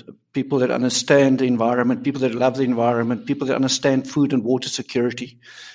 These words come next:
We're extremely lucky. We, uh, the farm has never run out of water 'cause it's got a, a place called the Whiskey Creek,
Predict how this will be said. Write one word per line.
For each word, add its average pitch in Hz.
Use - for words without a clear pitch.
We're 143
extremely 170
lucky. 135
We, 113
uh, 123
the 123
farm 170
has -
never 160
run 135
out 139
of 127
water 131
'cause 127
it's 127
got 131
a, 131
a 110
place 139
called 143
the 131
Whiskey 139
Creek, -